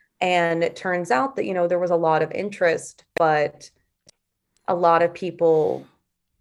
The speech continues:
thought that their audiences wouldn't like it because it was hip hop, because it was different. And I said to him,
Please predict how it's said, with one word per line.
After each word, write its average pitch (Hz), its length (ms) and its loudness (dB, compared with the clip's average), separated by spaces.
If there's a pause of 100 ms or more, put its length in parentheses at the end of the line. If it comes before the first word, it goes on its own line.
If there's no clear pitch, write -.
(420)
thought - 580 -2
that - 240 0
their - 200 0
audiences 151 720 -2
wouldn't - 300 -8
like - 240 -14
it - 180 -14 (360)
because - 360 -4
it - 140 -6
was - 180 -6
hip - 220 -10
hop, - 300 -18 (200)
because 151 680 -4 (520)
it - 180 0
was 147 580 -2 (160)
different. - 640 -6 (420)
And 160 560 -2
I 160 240 0
said 151 300 -2
to 151 60 -10
him, 147 400 -8